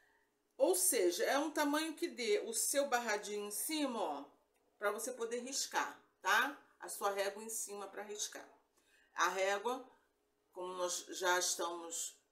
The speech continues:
numa sequência de réguas, essa aqui é a metade. Aqui é a dobra,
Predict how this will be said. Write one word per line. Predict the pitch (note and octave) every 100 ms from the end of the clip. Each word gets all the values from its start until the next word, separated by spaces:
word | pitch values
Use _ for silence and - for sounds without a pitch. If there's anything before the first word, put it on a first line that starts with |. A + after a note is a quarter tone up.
| -
numa | E3 E3
sequência | - F3 - E3+ E3+
de | E3+
réguas, | E3 F#3 G3
essa | G#3 -
aqui | - - A3+
é | G#3
a |
metade. | G#3+ C4 C4 E3 D3 D#3
Aqui | - G3+
é |
a | G3
dobra, | - F3+ F3+ F#3+ F#3+ G#3 A3